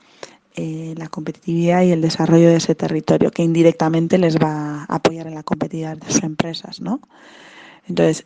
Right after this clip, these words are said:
ese podría ser un ejemplo de, de participación en, en un proyecto, de un proyecto de participación, ¿no? Eh,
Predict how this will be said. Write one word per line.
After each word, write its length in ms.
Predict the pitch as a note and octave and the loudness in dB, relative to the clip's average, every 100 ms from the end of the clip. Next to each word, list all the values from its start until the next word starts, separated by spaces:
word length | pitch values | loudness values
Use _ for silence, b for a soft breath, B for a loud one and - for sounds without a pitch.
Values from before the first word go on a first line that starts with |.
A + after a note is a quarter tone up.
| - | -8
ese 260 | F3 F3+ | -4 -2
podría 440 | - E3+ E3 F3 E3+ | 0 -2 -6 -10 -10
ser 500 | - F3+ F3 E3+ E3+ | -8 -6 -4 -4 -4
un 160 | F3 | -4
ejemplo 640 | E3+ - E3+ E3+ E3+ F#3 F3+ | -6 -6 -6 -4 -2 0 0
de, 280 | D#3+ D#3 D#3+ | -2 -6 -8
de 280 | D#3+ D#3+ E3+ | -6 -4 -4
participación 800 | D#3+ E3 D#3+ - E3 F3 F3 E3+ | -4 -6 -2 -2 -2 -8 -8 -8
en, 500 | D#3+ D#3+ D#3+ D#3+ - b b b b b | -8 -8 -10 -10 -14 b b b b b
en 160 | F3 E3+ | -2 0
un 140 | F3 | 0
proyecto, 640 | - E3 E3+ E3 - F#3 | 0 -2 -4 -4 2 4
de 100 | E3 | 4
un 100 | E3+ | 2
proyecto 360 | F3 F3 E3+ F3 | 0 -6 -10 -10
de 120 | E3 | -10
participación, 880 | D#3 D#3+ - D#3+ D#3+ E3+ - E3 E3 | -10 -12 -12 -12 -12 -14 -12 -12 -10
¿no? 140 | G#3+ - _ _ B B B B B B _ | -10 -12 _ _ B B B B B B _
Eh, 1120 | - F#3 F3+ F3 F3 F3 F3 F3 E3+ E3+ E3+ | -4 -2 0 -2 -2 -2 -2 -4 -4 -4 -8